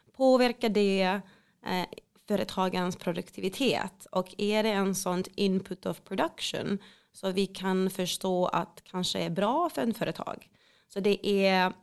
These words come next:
det är en komplement till annorlunda typ av humankapitalmått som vi har på en företagsnivå. Så vi kan tänka på hur,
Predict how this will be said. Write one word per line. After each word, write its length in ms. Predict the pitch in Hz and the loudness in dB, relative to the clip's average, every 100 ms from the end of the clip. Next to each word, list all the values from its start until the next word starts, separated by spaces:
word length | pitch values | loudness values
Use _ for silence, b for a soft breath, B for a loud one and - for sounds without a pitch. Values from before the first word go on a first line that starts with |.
| _ _ _ _ _ _ | _ _ _ _ _ _
det 320 | - 202 202 202 | -12 -6 -4 0
är 220 | 208 196 | 2 4
en 160 | 202 | 2
komplement 640 | 202 190 214 196 254 294 277 | 2 0 2 4 4 4 0
till 160 | 269 | -2
annorlunda 440 | 240 233 226 214 208 | 2 4 4 2 0
typ 300 | 208 220 214 | 0 -2 0
av 140 | 190 | 0
humankapitalmått 960 | 202 190 190 180 180 190 190 190 285 - | 2 2 2 0 0 0 2 4 2 0
som 120 | 262 | 0
vi 80 | 269 | 2
har 240 | 254 254 | 2 2
på 240 | 240 240 233 | 0 0 2
en 260 | 226 220 | 4 2
företagsnivå. 880 | - 220 - 214 214 226 220 220 220 220 B B | 2 -2 -2 -4 0 -2 2 2 2 -2 B B
Så 100 | - | -4
vi 80 | 208 | -2
kan 200 | 214 202 | 0 0
tänka 340 | 202 190 190 | -2 -2 -4
på 200 | 196 190 | -4 -4
hur, 420 | 175 190 196 190 | -4 -4 -2 -4